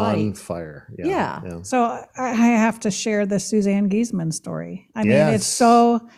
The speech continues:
Speaker 2: Yes.
Speaker 1: Oh,
Speaker 3: speaks to
Speaker 1: okay.
Speaker 3: exactly what you're talking about. So she did a two-day
Speaker 2: Give her, give 'em a, I guess, give our
Speaker 1: Yeah.
Speaker 2: audience a little idea who Suzanne Giesman
Speaker 3: So
Speaker 2: is
Speaker 3: she's
Speaker 2: first.
Speaker 3: an evidential medium, fantastic, probably one of the best
Speaker 2: Yeah.
Speaker 3: for sure in the States.
Speaker 2: World renowned, for sure.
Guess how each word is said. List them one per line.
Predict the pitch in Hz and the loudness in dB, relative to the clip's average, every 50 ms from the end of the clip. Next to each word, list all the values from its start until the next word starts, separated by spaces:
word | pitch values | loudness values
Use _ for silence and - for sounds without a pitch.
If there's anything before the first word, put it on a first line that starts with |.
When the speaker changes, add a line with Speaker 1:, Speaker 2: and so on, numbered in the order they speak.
| _ _ | _ _
Speaker 2:
Yes. | - 107 113 120 117 107 156 196 | -2 0 2 2 2 2 0 -2
Speaker 1:
Oh, | 339 440 | 0 2
Speaker 3:
speaks | - 302 269 143 - | 2 2 2 2 -2
to | - 269 | 0 2
Speaker 1:
okay. | 254 | 2
Speaker 3:
exactly | 226 196 196 220 214 226 403 392 240 226 | 4 4 4 4 4 4 2 2 2 2
what | 226 220 220 - | 2 0 0 -2
you're | 226 | -4
talking | 208 226 277 285 277 247 | -2 -2 0 0 2 2
about. | 208 190 185 180 180 | 2 2 2 0 -2
So | - 220 | -2 -4
she | 202 185 - - 233 233 233 233 233 226 233 - - - - _ - 196 | -4 -4 -4 -2 0 0 2 2 2 0 0 -2 -6 -14 -14 _ -8 -4
did | 202 233 220 214 | -2 0 0 2
a | 214 208 202 196 196 190 - _ | 0 0 0 -2 -2 -4 -8 _
two-day | - - 247 240 233 220 214 214 208 208 208 208 - _ - - _ _ | -8 -4 -2 0 0 0 0 0 0 -2 -4 -6 -8 _ -20 -20 _ _
Speaker 2:
Give | 143 135 | 0 2
her, | 143 151 | 4 2
give | 131 120 110 147 147 | 2 4 2 2 2
'em | 156 139 127 | 4 4 4
a, | 117 117 120 117 | 4 2 2 0
I | 110 113 | -2 -2
guess, | - 123 117 - - - | 0 -2 -2 -4 -4 -2
give | - 131 110 | 0 2 2
our | 120 117 110 | 4 4 4
Speaker 1:
Yeah. | 107 107 | 2 2
Speaker 2:
audience | 110 110 107 104 - | 2 2 0 -2 -2
a | - | -2
little | 110 110 110 110 104 | -2 0 2 2 2
idea | 104 101 92 104 101 95 | 2 0 0 -2 -4 -2
who | 90 107 104 101 95 | -2 -4 -4 -4 -8
Suzanne | - - - 110 98 101 95 95 | -8 -6 -6 -4 -4 -4 -4 -6
Giesman | 85 87 92 87 - - 185 180 | -6 -8 -10 -10 -10 -10 -10 -8
Speaker 3:
So | 175 226 | -6 -6
Speaker 2:
is | 214 | -6
Speaker 3:
she's | - - 254 247 226 | -4 -4 -2 -2 0
Speaker 2:
first. | |
Speaker 3:
an | 208 202 220 | 0 -2 0
evidential | 240 240 226 254 247 254 240 - 254 | 0 0 0 2 2 2 2 2 2
medium, | 247 226 214 202 202 202 202 208 208 | 2 2 2 0 -2 -2 -2 -2 -2
fantastic, | 202 - 220 214 - 202 190 185 185 - - 202 - | -2 -2 -2 0 0 0 0 -2 -2 -2 -6 -10 -6
probably | - 202 196 202 202 | -6 -4 -2 0 0
one | 196 196 196 | 0 0 0
of | 190 185 | 0 -2
the | 185 | -2
best | 175 190 190 185 - - - - - _ - 220 190 160 139 - _ | -2 -2 -4 -4 -6 -8 -12 -14 -18 _ -12 -10 -10 -10 -12 -14 _
Speaker 2:
Yeah. | - 95 87 87 85 - - - _ - | -12 -10 -8 -8 -10 -10 -14 -18 _ -4
Speaker 3:
for | - 226 | -4 -4
sure | - - - 233 214 | -2 0 0 2 2
in | 196 | 2
the | 190 185 | 2 0
States. | 185 - - 214 202 175 117 123 | -2 -4 -4 -4 -4 0 2 4
Speaker 2:
World | 131 127 120 110 | 6 4 4 2
renowned, | 107 107 104 98 95 92 92 95 92 - 98 - | 0 -2 -2 -4 -4 -4 -6 -8 -8 -12 -16 -12
for | - 104 | -10 -10
sure. | 92 - 95 95 | -10 -8 -10 -12